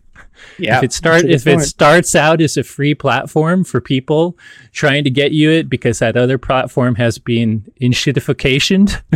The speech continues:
Speaker 2: <laughs> well, you can probably assume that to pay for itself one day, Mastodon will be enshittificationed too.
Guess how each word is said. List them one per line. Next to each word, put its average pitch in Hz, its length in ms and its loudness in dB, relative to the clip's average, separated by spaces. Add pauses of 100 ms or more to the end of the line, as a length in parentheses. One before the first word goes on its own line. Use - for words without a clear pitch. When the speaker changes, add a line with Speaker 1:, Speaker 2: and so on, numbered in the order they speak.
(260)
Speaker 2:
<laughs> - 400 -20
well, 120 420 0
you 151 220 -2
can 127 160 -4
probably 170 420 2
assume 131 400 0
that 110 220 0
to 127 80 0
pay 127 240 0
for 147 260 0
itself 151 420 -2
one 156 240 0
day, 156 440 0
Mastodon 110 800 -2
will 110 100 -2
be 110 220 -4
enshittificationed 113 1040 -6
too. 95 400 -8